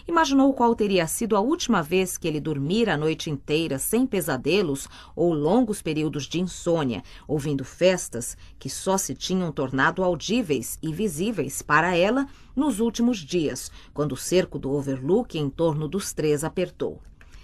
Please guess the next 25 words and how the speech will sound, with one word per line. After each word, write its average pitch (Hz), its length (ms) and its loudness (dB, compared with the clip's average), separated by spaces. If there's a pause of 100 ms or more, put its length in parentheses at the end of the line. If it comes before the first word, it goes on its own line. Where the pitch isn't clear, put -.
(180)
Verdadeiros 147 680 -2
fenômenos 151 560 -4
psíquicos - 880 -8 (220)
ou 302 200 4
hipnose 180 540 0
coletiva. 143 800 -4 (420)
Ela 392 140 2
não 330 160 0
sabia 156 580 0
e 196 120 0
não 180 240 2
achava 190 360 0
que 147 140 -8
fosse 151 300 -4
importante. 113 760 -8 (380)
O 139 120 -6
que 170 180 -4
estava 170 440 2
acontecendo 151 640 -4
era 147 160 0
horrível 170 560 -2
em 185 120 0
todos 262 360 2
os 226 120 -8
sentidos. 151 680 -4